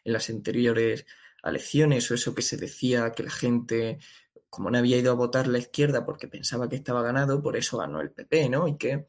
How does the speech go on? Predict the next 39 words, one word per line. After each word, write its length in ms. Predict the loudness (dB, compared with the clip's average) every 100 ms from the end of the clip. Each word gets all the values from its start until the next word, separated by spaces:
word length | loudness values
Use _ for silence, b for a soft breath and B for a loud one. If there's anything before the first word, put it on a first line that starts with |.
| B B B
pues, 140 | -6
si 100 | -2
ahora 180 | 0 0
sí 200 | 2 2
iba 100 | 2
a 60 | 2
votar 260 | 0 0
la 120 | -2
izquierda, 440 | -2 -2 0 2 0
pues 140 | -4
puede 160 | -4 -2
ser 240 | -2 -6
que 80 | -6
eso 140 | -6 -4
se 160 | -6
revierta. 580 | -8 -2 0 0 -4 -18 _ B B B B B B
Parece 460 | 0 2 2 0 0
que 80 | 0
se 140 | -2
afianza 880 | -2 0 2 2 0 -2 -2 -4 -10
esa, 840 | -10 -6 -2 0 2 0 -4 -8 -14 -8
esa 200 | -6 -2
tendencia 600 | -2 0 2 2 0 -2
a 40 |
la 100 | 0
derecha 600 | 0 0 -2 -4 -4 -6 -8
en, 480 | -8 -8 -10 -12 B B B B
en 240 | 0 2 2
Andalucía. 680 | 0 -4 -6 -2 0 -2 -6 B B B B B _
Y 80 | 0
eso 160 | 0 2
es 100 | 0
algo 480 | 0 2 -2 -4 _ _ _ _ _ _
que 140 | -4 0
va 80 | 0
a 60 |
ser 200 | -2 -4
también 440 | -2 2 2 2 0
clave 560 | 0 2 0 -4 -6